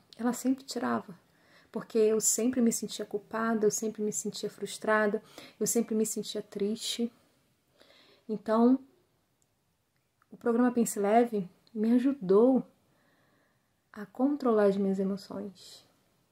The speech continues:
Me ajudou a, a enxergar a vida com outros olhos, me ajudou a, a ver com outros olhos, sabe?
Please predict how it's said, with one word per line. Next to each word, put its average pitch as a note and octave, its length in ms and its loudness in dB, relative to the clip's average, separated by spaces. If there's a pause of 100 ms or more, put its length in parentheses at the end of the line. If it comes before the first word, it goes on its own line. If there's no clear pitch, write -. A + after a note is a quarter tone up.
(840)
Me G#3+ 60 -6
ajudou A#3 640 0 (420)
a, G#3 500 0
a A3+ 100 -2
enxergar A3+ 680 4
a A3 60 8
vida G#3 340 0
com G#3 180 -4
outros G3+ 300 -4
olhos, F#3+ 360 0
me G#3 120 0
ajudou A3+ 560 2 (580)
a, G#3 540 -2 (380)
a A#3+ 120 -2
ver A#3 600 4
com A3+ 160 -2
outros G#3 460 -2
olhos, G#3 440 0
sabe? G#3 460 -2